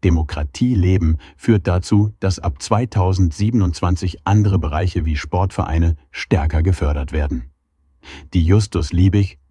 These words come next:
Bertolt Brecht und Erich Kästner Schule bedauern das Aus des Projekts,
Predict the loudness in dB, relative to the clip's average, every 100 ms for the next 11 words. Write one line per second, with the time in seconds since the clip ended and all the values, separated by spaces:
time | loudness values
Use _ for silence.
0 | _ 0 2 0 0 0 -2 -2 -8 -20
1 | -2 0 0 0 0 0 -2 -2 -2 0
2 | 0 0 2 0 -2 -10 -2 -2 2 0
3 | 2 2 0 -2 -4 -2 0 0 -6 -4
4 | -2 0 0 -4 -14